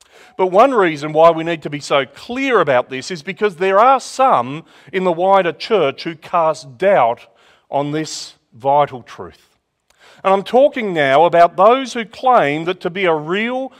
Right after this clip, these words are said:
proper Christian, you need to have a very specific second experience,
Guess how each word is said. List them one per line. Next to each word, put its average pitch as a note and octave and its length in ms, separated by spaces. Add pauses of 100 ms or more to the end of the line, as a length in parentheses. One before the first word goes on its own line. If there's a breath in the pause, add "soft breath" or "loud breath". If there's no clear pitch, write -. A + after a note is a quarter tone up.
(160 soft breath)
proper E3+ 400
Christian, C3 880 (280 soft breath)
you A#3+ 160
need B3+ 280
to G3 80
have F3+ 200
a F3 60
very B3 440
specific - 960 (220 soft breath)
second B3 760 (100)
experience, G3 1160